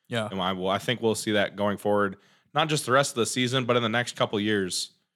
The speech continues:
Speaker 2: we'll really see the impact of that as it gets passed on down the line.
Speaker 1: Yeah, and also, uh, speaking of the freshman, Hayden Jones going two for two from three in two huge points of the game where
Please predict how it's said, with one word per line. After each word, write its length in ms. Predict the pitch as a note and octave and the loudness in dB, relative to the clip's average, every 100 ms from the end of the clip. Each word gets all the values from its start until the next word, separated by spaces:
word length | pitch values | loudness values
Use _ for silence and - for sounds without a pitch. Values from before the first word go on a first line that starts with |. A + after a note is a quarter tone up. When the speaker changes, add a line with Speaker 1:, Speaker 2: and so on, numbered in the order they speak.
| _ _ _ _ _ _ - | _ _ _ _ _ _ -4
Speaker 2:
we'll 220 | G#2+ G#2 | 0 0
really 280 | G2+ G#2 G2+ | 2 2 2
see 160 | - A#2 | 0 0
the 140 | G#2+ | 0
impact 440 | G#2 G2+ G#2 G2 | -2 0 0 0
of 80 | F#2+ | -2
that 320 | F#2 F#2 F#2 - | 0 0 0 -4
as 160 | G2 F#2+ | -6 -4
it 60 | |
gets 180 | F#2+ F#2+ | -6 -8
passed 380 | - G#2 G2 - | -6 -6 -4 -2
on 160 | G2 F#2 | -4 -2
down 240 | F#2+ F#2+ | -4 -4
the 80 | F#2 | -6
line. 400 | F2+ F#2+ F#2 F2 _ _ _ _ _ _ _ _ _ | -8 -8 -10 -14 _ _ _ _ _ _ _ _ _
Speaker 1:
Yeah, 160 | B2 A#2 | -4 -2
and 80 | A#2 | -2
also, 480 | B2 C3 A#2+ A2+ | -4 -2 -2 -2
uh, 160 | G#2 G#2+ | -4 -6
speaking 220 | - C3+ | -6 -6
of 60 | A#2 | -6
the 60 | G#2+ | -6
freshman, 400 | A2+ A2 - G#2 | -6 -8 -10 -12
Hayden 360 | A#2 A#2 A2+ | -6 -6 -8
Jones 320 | G#2+ G#2+ G#2+ G2+ | -12 -14 -14 -10
going 240 | A2 G#2 | -8 -6
two 240 | - D3 C#3 | 0 0 0
for 140 | A#2+ | -2
two 520 | - B2 B2 A#2 A2+ A#2+ | -6 -4 0 0 -2 -8
from 220 | _ A2 G#2 | _ -12 -12
three 520 | - A#2+ A#2 G#2+ G#2 _ _ _ - | -8 -4 -2 -4 -6 _ _ _ -6
in 240 | B2 B2 | -4 -4
two 340 | - F3 F3+ | -2 2 4
huge 560 | B2 - - E3+ D#3+ - | 2 0 2 4 2 0
points 300 | D3+ C#3 - | 0 0 -2
of 60 | A#2 | -6
the 60 | |
game 380 | A2+ B2 B2 A#2 | -4 -2 -2 -2
where 340 | A2+ G#2+ G2+ | -4 -4 -6